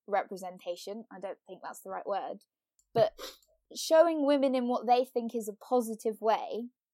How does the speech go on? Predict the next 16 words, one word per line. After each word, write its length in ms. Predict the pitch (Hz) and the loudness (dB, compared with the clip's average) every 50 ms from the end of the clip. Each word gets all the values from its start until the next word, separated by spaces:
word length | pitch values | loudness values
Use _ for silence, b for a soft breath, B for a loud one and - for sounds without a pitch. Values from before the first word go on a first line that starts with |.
| - | -6
it, 140 | - 302 - _ - - | -4 -4 -4 _ -8 -2
that's 320 | 247 330 339 339 - - | 2 2 2 2 0 -4
the 120 | - 339 320 | -6 -4 -4
shit 320 | - - - 427 427 - - | -2 2 2 2 2 4 4
way 180 | 320 330 311 339 | 4 4 6 4
we've 180 | 339 349 339 | 2 -2 -2
been 120 | 359 339 330 | -4 -2 -2
doing 200 | 359 370 381 392 | 0 0 0 0
it 160 | 381 339 311 - | -2 -4 -4 -4
for 60 | - 302 | -6 -4
years. 420 | 330 403 392 262 185 - - - - 208 | -2 2 2 2 2 0 -6 -14 -16 -6
Do 280 | 208 302 359 403 403 359 | 0 4 6 6 6 6
better. 460 | 349 370 370 - - - - - - 240 - _ _ _ _ _ _ _ _ _ - | 4 2 2 0 -6 -6 -6 -6 -6 -10 -16 _ _ _ _ _ _ _ _ _ -6
Write 360 | 220 240 302 330 - 339 294 | 2 6 8 8 8 6 4
women 440 | 285 294 359 349 330 302 285 285 247 | 0 0 2 2 2 2 2 2 2
better. 400 | 285 302 285 - - - - | 2 0 0 0 -6 -6 -6